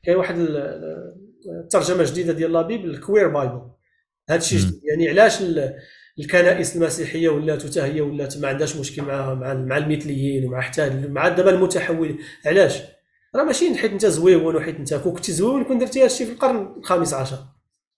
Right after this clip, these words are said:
Speaker 1: حيت
Speaker 2: مم.
Speaker 1: فرض عليك واقع
Speaker 2: فرض عليك.
Speaker 1: انك، وانت من اجل الاستمرار تدير هادشي. نفس القضيه دابا. تا دابا راه حنا، حنا يلاه وصلنا داك الشيء، ولكن نفس القضيه دابا. شنو نقولوا؟ ان الاسلام راه، راه دين سلام، وراه ما عندناش مشكل مع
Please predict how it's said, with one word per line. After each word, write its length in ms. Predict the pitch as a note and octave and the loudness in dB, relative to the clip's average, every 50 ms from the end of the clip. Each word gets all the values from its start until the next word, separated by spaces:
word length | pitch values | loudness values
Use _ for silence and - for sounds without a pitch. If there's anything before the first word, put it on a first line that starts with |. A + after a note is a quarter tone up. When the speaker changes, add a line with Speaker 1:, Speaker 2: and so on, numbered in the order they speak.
| _ - | _ -2
Speaker 1:
حيت 100 | - F#4 | 0 2
Speaker 2:
مم. 140 | G#3 G#3 G3 | 2 4 4
Speaker 1:
فرض 280 | F#3+ E4 D4 C4 G#3 G#3+ | 4 6 6 6 6 6
عليك 560 | E3+ D#3 D#3+ D3+ D3 C#3+ C#3+ - - - - - | 6 6 6 4 4 0 -2 -6 -14 -16 -8 0
واقع 340 | G#3+ A#3+ A#3+ A3+ A3+ - E3 | 4 4 4 4 4 4 4
Speaker 2:
فرض 200 | C#3+ C#3 B2 A2 | 4 4 4 2
عليك. 200 | G#2 G2 - - | -2 -2 -4 -2
Speaker 1:
انك، 340 | - - - - - - - - - - - - - | 0 4 4 2 2 0 -10 -14 -16 -18 -10 0 4
وانت 240 | F#3+ G3+ G3 - G#3+ | 6 6 6 8 6
من 280 | G3+ F#3+ F3 E3+ F3 - | 6 6 4 4 6 6
اجل 200 | F3+ F3+ F#3 F#3 | 6 6 6 0
الاستمرار 800 | G#3+ - - - - - G#3+ G3 G#3 B3+ D#4 D#4+ C4+ - - - | -2 -2 -2 0 0 2 2 2 2 2 0 0 -2 -4 -8 -6
تدير 340 | - B3+ F#3+ F#3 G3+ F3 D#3 | -6 -6 -2 -2 0 0 0
هادشي. 300 | D3 - - - D#3 - - - - - - - - A4 G#4+ | -2 -4 -8 -10 -12 -12 -14 -20 -20 -20 -10 -2 2 2 2
نفس 180 | - - - | 2 0 -2
القضيه 340 | E4 - C#4+ A#3 G#3 G#3 F#3 | -2 0 0 0 2 2 0
دابا. 300 | D3+ D3+ C#3+ C#3 D3 - - _ _ | 0 0 -4 -6 -10 -14 -18 _ _
تا 160 | - A4 F#4 | -4 -2 0
دابا 240 | A3+ A#3+ A#3 B3 A3+ | 2 4 6 6 6
راه 120 | G3 F3 | 6 6
حنا، 400 | D3+ D#3 F3 F3+ E3+ D3+ C#3 C3+ | 4 2 2 4 4 4 2 0
حنا 160 | C#3 - E3+ | 0 4 6
يلاه 260 | F3 D#3+ F3 G#3+ G#3 E3 | 6 6 6 6 6 6
وصلنا 300 | - - - E3+ E3 E3 | 4 2 -2 -2 -2 -2
داك 120 | F3 - | -2 -4
الشيء، 320 | - - - E4+ C#4 - - - - - - _ - | -6 -6 -6 -6 -6 -6 -8 -18 -20 -20 -12 _ 0
ولكن 240 | G#4 F#4+ - G4 G4 | 0 2 4 4 2
نفس 160 | D#4 - - | 2 0 0
القضيه 280 | - - G#3+ F#3+ F#3 E3 | 2 2 4 4 4 2
دابا. 180 | D3+ D3 C#3+ | 0 0 -4
شنو 160 | C#3 - - E3 | -4 -6 -4 0
نقولوا؟ 200 | E3+ F3+ F3+ E3+ | 4 6 6 6
ان 80 | E3 | 4
الاسلام 460 | D#3+ D#3+ - - - - E3 E3+ D3+ | 2 0 -2 -4 0 2 4 4 4
راه، 280 | C#3+ C3+ C3+ B2 A#2+ C3 C3 | 2 -2 -4 -6 -6 -6 -8
راه 180 | B2+ A#2 A2+ | -8 -6 -6
دين 220 | A#2 A#2 D3 D#3 C3+ | -6 -4 -2 -2 -2
سلام، 540 | C3 - D3 C3+ B2+ C#3 D3 D3 C#3 C3 C3+ | -2 -4 -4 -4 -2 -2 -2 -2 -2 -4 -4
وراه 140 | C3 C3+ | -2 -2
ما 80 | C3+ C3 | -2 -4
عندناش 300 | A#2+ A#2 C#3+ D3 D3 D3 | -4 -4 -4 -4 -4 -4
مشكل 300 | C#3 C3 - - C#3 B2+ | -6 -8 -6 -6 -6 -6
مع 220 | B2 C3 C3 B2+ | -4 -4 -6 -6